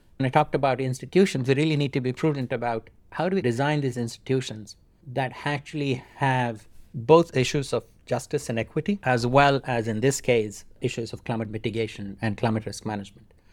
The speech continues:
It can't just be focused on mitigation. It can't just be equity doesn't matter. People are gonna get hurt, if not killed. Whole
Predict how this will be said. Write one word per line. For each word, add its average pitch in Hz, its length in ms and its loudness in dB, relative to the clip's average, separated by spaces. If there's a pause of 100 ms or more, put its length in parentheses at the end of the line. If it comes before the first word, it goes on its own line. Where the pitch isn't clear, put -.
(120)
It - 120 -10
can't 175 240 4
just 175 260 4
be 165 80 4
focused 135 380 2
on 117 100 0
mitigation. 117 560 -6
It - 60 -20
can't 160 180 4
just 170 160 4
be 156 180 2
equity 160 300 4
doesn't 131 260 2
matter. 123 520 -4
People 147 200 2
are 135 60 4
gonna 123 180 2
get 110 320 -4
hurt, 160 360 6
if - 140 -20
not - 160 -18
killed. 143 340 2
Whole 113 280 -2